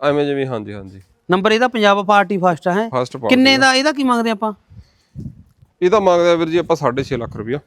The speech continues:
Speaker 2: ਸਾਢੇ ਛੇ ਲੱਖ?
Speaker 1: ਹਾਂ, ਥੋੜ੍ਹਾ ਬਹੁਤਾ ਮਾਣ ਤਾਣ ਕਰ ਦਾਂਗੇ।
Speaker 2: ਠੀਕ ਹੈ। ਕਿੰਨੇ ਕੁ ਦਾ ਛੱਡ ਦੋਗੇ ਜਮਾਂ ਲਾਸਟ?
Speaker 1: ਇਹ ਦੇ ਦਾਂਗੇ ਵੀਰ ਜੀ ਛੇ ਲੱਖ ਚਾਲੀ, ਪੰਤਾਲੀ, ਪੈਂਤੀ ਕੁ ਹਜ਼ਾਰ ਦਾ ਟਰੈਕਟਰ ਦੇ ਦਾਂ।
Speaker 2: ਪੈਂਤੀ ਦਾ ਹੈ?
Speaker 1: ਹਾਂਜੀ।
Speaker 2: ਚਲੋ, ਪਤਾ ਹੀ ਆ ਕਿੱਥੋਂ ਬਣੂ।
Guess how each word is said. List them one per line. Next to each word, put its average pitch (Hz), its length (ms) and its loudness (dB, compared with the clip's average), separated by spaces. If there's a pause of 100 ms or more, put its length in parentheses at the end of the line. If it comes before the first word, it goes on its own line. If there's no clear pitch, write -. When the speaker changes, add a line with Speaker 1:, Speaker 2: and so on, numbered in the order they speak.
(120)
Speaker 2:
ਸਾਢੇ 180 300 -6
ਛੇ 165 180 -4
ਲੱਖ? 139 240 -8
Speaker 1:
ਹਾਂ, 113 540 -18
ਥੋੜ੍ਹਾ 120 180 -10
ਬਹੁਤਾ 117 160 -2
ਮਾਣ 110 200 -6
ਤਾਣ 104 180 -10
ਕਰ 95 160 -10
ਦਾਂਗੇ। 101 220 -12 (260)
Speaker 2:
ਠੀਕ 147 420 -4
ਹੈ। 123 140 -10 (600)
ਕਿੰਨੇ 226 220 2
ਕੁ 220 60 -2
ਦਾ 220 80 -2
ਛੱਡ 202 180 -4
ਦੋਗੇ 196 240 0
ਜਮਾਂ 208 180 -4
ਲਾਸਟ? 190 280 -2 (2500)
Speaker 1:
ਇਹ - 40 -6
ਦੇ 151 300 -2
ਦਾਂਗੇ 147 300 0
ਵੀਰ 123 120 -6
ਜੀ 123 160 -8
ਛੇ 131 220 -4
ਲੱਖ 127 160 -4
ਚਾਲੀ, 127 320 -6
ਪੰਤਾਲੀ, 131 500 -4
ਪੈਂਤੀ 160 260 0
ਕੁ 160 60 2
ਹਜ਼ਾਰ 160 180 2
ਦਾ 143 60 -4
ਟਰੈਕਟਰ 135 200 -8
ਦੇ 107 140 -10
ਦਾਂ। 95 100 -16 (280)
Speaker 2:
ਪੈਂਤੀ 151 340 -6
ਦਾ 131 80 -8
ਹੈ? 151 220 -12
Speaker 1:
ਹਾਂਜੀ। 107 220 -16 (140)
Speaker 2:
ਚਲੋ, 135 220 -8 (1400)
ਪਤਾ 175 160 -2
ਹੀ 175 160 0
ਆ 156 60 0
ਕਿੱਥੋਂ 160 280 -2
ਬਣੂ। 170 240 -2